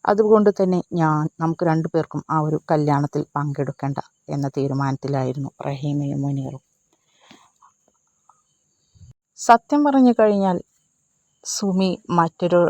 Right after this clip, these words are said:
മറ്റൊരാളുടേത് ആകുന്നതോ അവളുടെ കഴുത്തിൽ മറ്റൊരാളുടെ മഹർ അണിയുന്നത് കാണുന്നതോ കാണാനുള്ള ശക്തി ഉണ്ടായിരുന്നില്ല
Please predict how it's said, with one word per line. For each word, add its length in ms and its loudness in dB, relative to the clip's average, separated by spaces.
മറ്റൊരാളുടേത് 880 2
ആകുന്നതോ 640 0
അവളുടെ 420 4
കഴുത്തിൽ 400 -2
മറ്റൊരാളുടെ 720 0
മഹർ 420 2
അണിയുന്നത് 540 0
കാണുന്നതോ 580 0
കാണാനുള്ള 560 0
ശക്തി 360 -4
ഉണ്ടായിരുന്നില്ല 800 -2